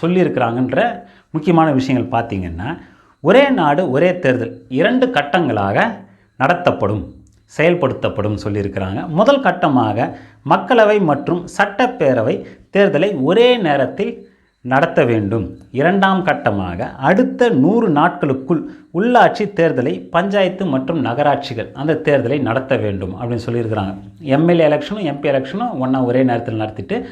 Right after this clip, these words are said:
அந்த எலெக்ஷன் நடந்து முடிஞ்ச நூறு நாட்களுக்குள் நகராட்சி, பஞ்சாயத்து இந்த எலெக்ஷன்லாம் நடத்தப்பட வேண்டும் சொல்லியிருக்கிறாங்க. அனைத்து தேர்தலுக்கும் பொதுவான வாக்காளர் பட்டியல், அதாவது தனித்தனியா வாக்காளர் பட்டியல் இல்லாம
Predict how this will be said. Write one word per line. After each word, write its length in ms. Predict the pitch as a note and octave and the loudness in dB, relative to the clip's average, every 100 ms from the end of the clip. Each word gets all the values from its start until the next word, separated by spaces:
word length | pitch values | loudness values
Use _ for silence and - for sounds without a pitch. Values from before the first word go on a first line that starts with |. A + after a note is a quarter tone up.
| - - - | -18 -20 -6
அந்த 220 | D#3+ A3 | -2 2
எலெக்ஷன் 360 | F#3 G3 G#3+ A3+ | 4 2 0 -2
நடந்து 440 | D3+ C3+ G#3 A#3 | 0 0 0 -2
முடிஞ்ச 380 | G#3 C#3 C3 G3+ | -2 0 -2 -2
நூறு 340 | F#3+ E3+ A3 F#3 | -2 0 0 0
நாட்களுக்குள் 800 | D3 D3+ B2 G2+ G2+ A#3+ C4 - - - - | 0 0 -2 -4 -4 -4 -4 -6 -16 -20 -4
நகராட்சி, 640 | C#3+ E3 E3+ C3+ B2 D#3 | 0 2 4 2 0 -6
பஞ்சாயத்து 540 | - B2 B2+ A#2 A2 D3+ | -4 -2 0 0 -2 -4
இந்த 180 | A#2+ | -2
எலெக்ஷன்லாம் 600 | A2 A#2+ - F#2 A#2+ G3 - - _ | -4 -4 -8 -8 -6 -8 -10 -20 _
நடத்தப்பட 500 | C3 C3+ - C3+ A#2 | 0 0 0 2 2
வேண்டும் 240 | A2+ A2 G#2+ - | 2 0 -2 -4
சொல்லியிருக்கிறாங்க. 560 | G#2 G2 F#2 F2+ A2 E3 - _ _ | -4 -4 -4 -8 -8 -12 -18 _ _
அனைத்து 680 | - D3+ A3+ C#4+ C4 C4+ - | -2 2 4 2 2 0 2
தேர்தலுக்கும் 720 | G3 G#3+ G3 D#3 - A3 G3+ - | 4 4 4 2 -2 -6 -8 -6
பொதுவான 640 | F#3+ G#3 A3+ F3+ D3 E3 | -2 0 2 0 0 0
வாக்காளர் 600 | E3+ C3 C3+ - A#2+ C#3 - | 2 2 0 0 0 0 -2
பட்டியல், 600 | G#2+ - G2 A2 E2 - - - - - | -6 -6 -4 -4 -6 -10 -20 -20 -20 -6
அதாவது 600 | C3 C#3+ C3+ A#2+ F#3+ G#3+ | 2 4 4 2 -2 -4
தனித்தனியா 540 | D#3 D#3 D3+ D3 E3+ E3 | -4 -2 -2 0 -2 0
வாக்காளர் 460 | C3 C3 F#3+ A#2+ | -2 0 -2 -2
பட்டியல் 340 | - A2 B2 A2 | -6 -6 -4 -4
இல்லாம 480 | G#2 G2+ G2 C#3 | -4 -4 -4 -4